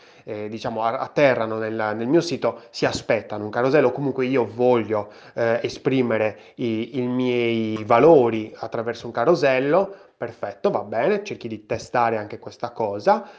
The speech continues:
ma nel momento in cui usi un carosello usa prima di tutto poche immagini, poche slide, tre.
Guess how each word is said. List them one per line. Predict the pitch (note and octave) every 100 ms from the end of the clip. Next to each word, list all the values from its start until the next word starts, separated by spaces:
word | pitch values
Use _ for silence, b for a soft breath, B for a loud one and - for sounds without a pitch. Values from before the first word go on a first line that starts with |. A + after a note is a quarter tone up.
| -
ma | B2
nel |
momento | C3+ F3 F3+
in |
cui | - D#3+
usi | A#2+
un |
carosello | A#2+ G3+ D3+ C3 A#2+ -
usa | A2+ G#2 -
prima | A#2+ A#2+
di | -
tutto | D4+ - - - -
poche | A#2+ A2+ - G#2+ G2+ - _ _ _
immagini, | D#3+ A#2 A2 G#2+ G2 G#2 G2+ - _ _ _
poche | B2+ - A#2
slide, | G#2 A#2 G#2+ G#2 G2 G#2+ - _ -
tre. | A#2+ A#2+ G2+ - _